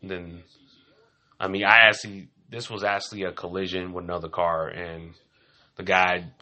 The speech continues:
clearly didn't see me. I was trying to make a left turn, and I was trying to inch out because it was a blind spot on the left side, and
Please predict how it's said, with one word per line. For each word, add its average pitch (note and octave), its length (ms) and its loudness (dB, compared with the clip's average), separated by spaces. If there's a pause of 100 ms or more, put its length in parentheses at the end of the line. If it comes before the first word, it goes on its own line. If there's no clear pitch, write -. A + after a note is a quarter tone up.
clearly G#2 320 0
didn't F#2+ 160 -6
see G2 220 -6
me. F#2 140 -6
I E2 60 -4
was E2+ 120 -4
trying G2 180 0
to F#2 80 -2
make F#2 180 -4
a - 40 -6
left F2 260 -4
turn, F2 480 -4
and E2 180 -12 (400)
I - 40 -2
was F#2+ 100 4
trying A2 180 4
to - 100 -6
inch G2+ 220 -4
out F2+ 240 2
because F2+ 240 -6
it F2 60 -12
was F2 80 -12
a E2+ 40 -12
blind F#2 280 -4
spot F2+ 220 -4
on F2 80 -12
the E2 80 -8
left E2+ 180 -4
side, E2 480 0
and D#2+ 460 -10